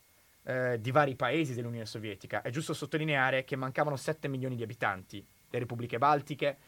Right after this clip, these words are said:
e altre aree, ma su centonovantadue milioni di cittadini dell'Unione Sovietica.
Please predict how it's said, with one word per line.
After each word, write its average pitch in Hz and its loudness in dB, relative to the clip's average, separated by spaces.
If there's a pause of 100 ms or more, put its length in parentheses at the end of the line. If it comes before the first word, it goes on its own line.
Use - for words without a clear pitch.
(140)
e 151 4
altre 139 6
aree, 104 4 (160)
ma 175 8 (380)
su - -6
centonovantadue 127 0
milioni 120 -6
di 123 -8
cittadini 110 -8
dell'Unione 110 -6
Sovietica. 117 -4